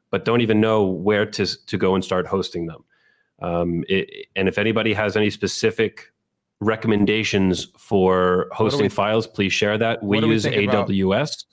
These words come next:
Speaker 2: Yeah, what do we
Speaker 1: Yes.
Speaker 2: think about what Pablo's saying here? It's good to host your scripts as text files on the Webflow assets. Is, is that a, is that a move? Uh, maybe Alex in the comments, you can,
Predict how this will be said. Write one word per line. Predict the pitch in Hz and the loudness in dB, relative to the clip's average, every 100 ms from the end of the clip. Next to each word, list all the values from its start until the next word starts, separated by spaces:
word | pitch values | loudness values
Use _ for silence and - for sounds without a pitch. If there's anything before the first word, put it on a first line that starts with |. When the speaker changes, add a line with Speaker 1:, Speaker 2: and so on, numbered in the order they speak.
| _ _ _ _ | _ _ _ _
Speaker 2:
Yeah, | 110 107 90 | -4 -4 -2
what | 95 | -2
do | |
we | 123 | 0
Speaker 1:
Yes. | 123 | -2
Speaker 2:
think | 135 | -2
about | 127 117 | -2 -2
what | 107 | -2
Pablo's | 110 110 110 101 | -2 -2 -2 -4
saying | 98 90 | -4 -4
here? | 80 80 73 69 _ _ _ _ - | -6 -8 -10 -14 _ _ _ _ -20
It's | - | -10
good | - 95 | -4 -4
to | 92 | -2
host | 101 95 | -4 -4
your | 92 | -6
scripts | - - 95 - | -10 -6 -6 -6
as | 85 - | -12 -10
text | - 92 - | -8 -6 -4
files | 87 80 80 | -4 -2 -4
on | 85 | -6
the | 82 | -4
Webflow | 82 85 87 80 | -4 -4 -4 -2
assets. | 85 85 78 71 - - _ | -4 -4 -4 -4 -8 -20 _
Is, | - 85 | -14 -12
is | 82 | -12
that | 76 85 87 | -6 -2 0
a, | 90 87 | 0 -2
is | 82 | -4
that | 85 92 | -4 -4
a | |
move? | 90 95 98 101 - _ _ - | -2 0 0 0 -6 _ _ -8
Uh, | 90 | -4
maybe | 104 | -2
Alex | 87 98 101 92 - | -2 0 0 -2 -4
in | 95 | -6
the | 90 | -4
comments, | 95 90 90 87 - | -4 -2 -4 -6 -8
you | 90 | -8
can, | 90 85 85 | -6 -6 -8